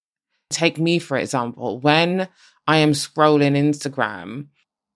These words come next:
nine times out of ten or ten times out of ten, I'm more likely to stop and watch a reel or, like, a really short clip. I won't necessarily watch a fifteen minute live video.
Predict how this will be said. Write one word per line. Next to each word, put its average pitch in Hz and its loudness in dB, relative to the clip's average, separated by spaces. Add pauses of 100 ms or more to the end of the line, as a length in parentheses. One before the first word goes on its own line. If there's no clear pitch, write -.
(100)
nine 165 2
times 185 0
out 175 4
of 151 -4
ten 127 -4
or 117 -6
ten 131 -4
times 120 -8
out - -4
of 113 -10
ten, 107 -10 (340)
I'm 160 4
more 180 4
likely 185 2
to 165 -8
stop - -2
and 143 -2
watch - -2 (100)
a 143 -4
reel 233 2 (460)
or, 160 2
like, 151 -4
a 175 0
really 165 2
short 151 -2
clip. 202 2
I 165 4
won't 175 0
necessarily 151 -2
watch 139 -2
a 139 -4
fifteen 143 -2
minute 127 -2
live 120 -4
video. 104 -4